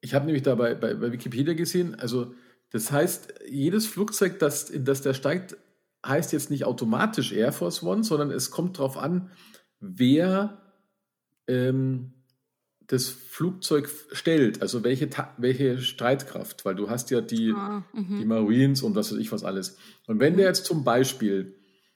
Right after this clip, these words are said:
Speaker 1: auf den, also der, wenn er im, ähm, im Weißen Haus wird er von so einem Hubschrauber abgeholt.
Speaker 2: Mhm.
Speaker 1: Wenn er irgendwo anders hinfliegen muss.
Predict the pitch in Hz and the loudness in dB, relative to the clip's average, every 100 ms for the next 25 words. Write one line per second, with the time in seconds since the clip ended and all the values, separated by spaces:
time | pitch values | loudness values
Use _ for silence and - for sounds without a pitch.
0 | - - 127 123 - - 127 123 123 127 | -14 -2 -2 -2 -4 0 0 0 -2 -2
1 | 127 131 135 120 135 135 - 123 113 113 | 4 2 2 0 2 2 0 0 0 -2
2 | - 113 113 110 110 110 107 107 110 - | -2 -2 2 2 2 2 0 -2 -6 -8
3 | 131 113 143 151 123 143 156 147 139 139 | -2 0 2 0 0 0 2 2 2 0
4 | 139 131 147 - 98 95 - 101 87 87 | -2 -2 -2 0 0 -2 -4 -6 -6 -8
5 | - _ _ _ 208 190 208 277 - _ | -14 _ _ _ -6 -2 -2 -4 -8 _
6 | _ - 113 101 123 110 110 107 135 - | _ -10 -4 -2 0 0 0 0 -2 -6
7 | 110 101 101 107 107 101 92 92 - | -6 -4 -2 -4 -4 -4 -4 -4 -6